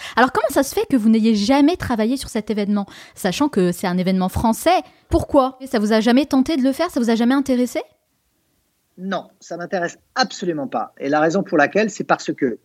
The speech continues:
Speaker 2: ok, quand vous faites, quand vous filmez un événement pour la télévision,
Speaker 1: Mhm.
Speaker 2: tout le monde s'en fout comment vous le filmez. Ce qu'ils veulent, c'est voir l'événement qui se passe au sol. Donc, la, la, le côté créatif n'est pas le côté pri-, primaire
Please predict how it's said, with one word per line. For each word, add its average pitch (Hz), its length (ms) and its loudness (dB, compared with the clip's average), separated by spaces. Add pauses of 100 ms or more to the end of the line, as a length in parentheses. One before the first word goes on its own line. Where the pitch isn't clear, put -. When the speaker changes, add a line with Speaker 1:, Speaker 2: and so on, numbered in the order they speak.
(120)
Speaker 2:
ok, - 80 -6 (100)
quand 190 100 2
vous 202 120 4
faites, 277 420 0
quand 170 80 -6
vous 170 100 0
filmez 226 300 2
un 202 100 0
événement 165 420 0
pour 170 140 -6
la 139 120 0
télévision, 123 560 -2 (160)
Speaker 1:
Mhm. 208 260 -4 (1040)
Speaker 2:
tout 233 120 0
le 233 80 2
monde 254 180 4
s'en 202 180 0
fout 240 360 0
comment 214 300 2
vous 196 160 0
le 170 100 2
filmez. 143 460 -8 (440)
Ce - 140 -16
qu'ils 196 200 0
veulent, 233 320 2
c'est - 200 -4
voir 180 280 -2
l'événement 180 380 -4
qui 160 140 -14
se - 60 -20
passe - 220 -10
au 147 40 -10
sol. - 340 -16 (720)
Donc, 160 180 -4
la, 208 160 4
la, 196 260 0
le 202 100 0
côté 254 280 -2
créatif 240 560 -4
n'est 190 100 -6
pas 233 220 -4
le 208 100 -2
côté 208 520 -6 (440)
pri-, 196 200 -10
primaire 190 580 2